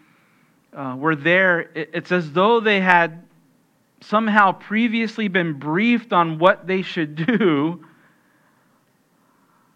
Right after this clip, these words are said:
but, but that wasn't the case. Oh, the Lord set all of this in motion.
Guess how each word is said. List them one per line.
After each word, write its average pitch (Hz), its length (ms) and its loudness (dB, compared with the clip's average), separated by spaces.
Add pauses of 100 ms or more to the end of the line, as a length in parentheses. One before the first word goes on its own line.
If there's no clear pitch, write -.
(1500)
but, 151 260 -6 (420)
but 151 140 -14
that 214 240 0
wasn't 175 320 -4
the 135 80 -10
case. 117 320 -8 (2500)
Oh, 156 120 -2
the 139 100 -2
Lord 165 360 2 (160)
set 170 260 -2
all 147 240 4
of 165 120 -2
this 156 220 -6
in 139 120 -4
motion. 127 580 -6